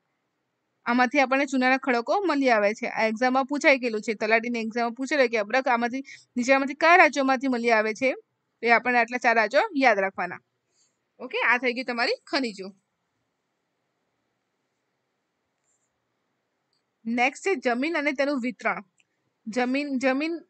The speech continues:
છે, આપણે ભૂપૃષ્ઠ છે, જમીનમાં બી કેટલા ભાગ પડે છે, કઈ જમીન, કઈ જમીન ક્યારે important છે, કેવા રંગની છે, કયા ફળ પાક માટે important છે, કયા પાકમાં કઈ જમીન આવશે, તે આપણને જમીનના વિતરણ અને તેનો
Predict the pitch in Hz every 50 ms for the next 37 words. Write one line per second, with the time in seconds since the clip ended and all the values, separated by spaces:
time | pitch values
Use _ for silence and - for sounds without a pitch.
0 | _ - - - 392 359 285 247 226 226 247 240 226 233 233 233 269 285 285 294
1 | 311 302 349 320 269 262 240 233 247 262 269 277 285 277 277 311 - 277 254 269
2 | 262 247 247 233 226 226 - 226 214 220 - 220 196 - 233 233 254 240 247 247
3 | 247 254 262 262 - _ _ _ _ _ _ _ _ _ _ _ _ _ _ _
4 | _ _ _ _ _ _ _ _ _ _ _ _ _ _ _ _ _ _ _ _
5 | _ _ _ _ - - - _ _ _ - 269 269 277 269 269 269 269 277 285
6 | 269 - 254 240 254 269 262 254 262 269 262 269 269 262 254 - 277 240 - 240
7 | 214 226 262 269 277 269 262 269 269 - 294 277 269 - 240 220 233 269 - -
8 | 262 262 254 247 _ _ _ - 247 247 254 - 269 262 262 254 269 262 254 240
9 | - 262 247 262 262 262 262 - 285 262 269 - _ - - - - _ _ -
10 | 247 254 269 269 285 269 262 277 294 285 - 254 247 294 262 294 277 262 269 277
11 | 269 269 262 262 269 - 285 269 294 302 - _ _ _ _ _ _ _ _ _
12 | _ _ _ - 269 269 254 262 285 277 285 302 339 453 440 330 254 240 254 240
13 | 247 254 254 262 294 349 392 320 277 240 - - 302 349 381 320 285 285 285 254
14 | 254 262 277